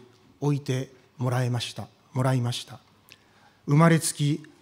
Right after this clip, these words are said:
足の不自由な人だ」と書いてありますけれども、え、どな、どなたかに、え、こう抱きかかえられるようにして、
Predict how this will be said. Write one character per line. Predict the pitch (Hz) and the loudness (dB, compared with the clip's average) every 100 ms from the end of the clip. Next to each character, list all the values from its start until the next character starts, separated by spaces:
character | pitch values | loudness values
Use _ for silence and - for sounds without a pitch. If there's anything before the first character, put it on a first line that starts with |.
| - | -6
足 | 139 - 180 | -2 0 2
の | 190 | 2
不 | 180 220 | 2 0
自 | 202 | 0
由 | 202 139 | 2 2
な | 113 | -2
人 | - - 131 | -8 -8 -8
だ」 | 110 - - | -8 -14 -14
と | 113 | -8
書 | 120 | -8
い | |
て | 107 | -8
あ | |
り | 107 | -12
ま | 107 | -12
す | 110 - | -12 -12
け | 110 | -14
れ | |
ど | 107 117 | -14 -8
も、 | 170 175 - _ _ _ _ _ _ | -8 -8 -18 _ _ _ _ _ _
え、 | 131 131 | -6 -2
ど | 151 | -2
な、 | 143 143 | -2 -2
ど | 160 | -2
な | 156 | 0
た | 135 | -4
か | 120 127 | -4 -2
に、 | 139 143 - 143 - | 0 -2 -6 -20 -14
え、 | 127 127 | -10 -10
こ | - 127 | -10 -8
う | |
抱 | 120 131 | -6 -6
き | - | -6
か | - 151 | -4 -2
か | 151 | 0
え | 151 | 0
ら | 151 | 0
れ | 147 | 0
る | |
よ | 139 117 | -2 -4
う | |
に | 117 | -6
し | 110 | -8
て、 | - 180 | -4 -4